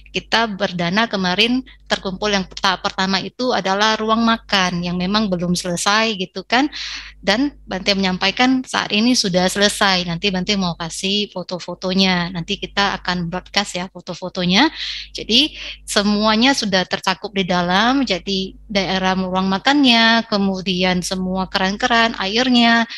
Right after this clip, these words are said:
terus lemari-lemari untuk tempat peralatan makan, tempat duduknya, kemudian, eh, netnya itu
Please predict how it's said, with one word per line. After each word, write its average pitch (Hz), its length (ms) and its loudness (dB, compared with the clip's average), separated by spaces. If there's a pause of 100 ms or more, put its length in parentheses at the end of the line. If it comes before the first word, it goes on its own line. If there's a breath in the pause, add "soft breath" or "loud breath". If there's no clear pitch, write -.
(200 loud breath)
terus 196 320 0
lemari-lemari 202 800 2
untuk 196 240 -4
tempat 190 360 -4 (440)
peralatan 196 440 -2
makan, 233 440 4 (400 loud breath)
tempat 190 440 -2
duduknya, 240 720 2
kemudian, 196 720 2 (520 loud breath)
eh, 185 400 0 (520)
netnya 214 400 2
itu 269 400 -6